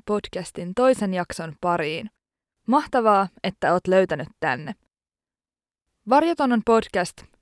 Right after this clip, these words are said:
joka käsittelee erilaisia mysteerejä, mukaan lukien salaliittoteoriat, yliluonnolliset ilmiöt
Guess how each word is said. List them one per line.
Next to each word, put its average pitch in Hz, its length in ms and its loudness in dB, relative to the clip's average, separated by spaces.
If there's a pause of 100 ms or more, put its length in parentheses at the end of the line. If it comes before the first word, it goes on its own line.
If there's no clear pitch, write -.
joka 202 220 2
käsittelee 202 680 -2
erilaisia 240 540 2
mysteerejä, 180 680 -2 (540)
mukaan 196 360 0
lukien 165 420 -6
salaliittoteoriat, 240 1000 0 (560)
yliluonnolliset 208 800 2
ilmiöt 180 580 0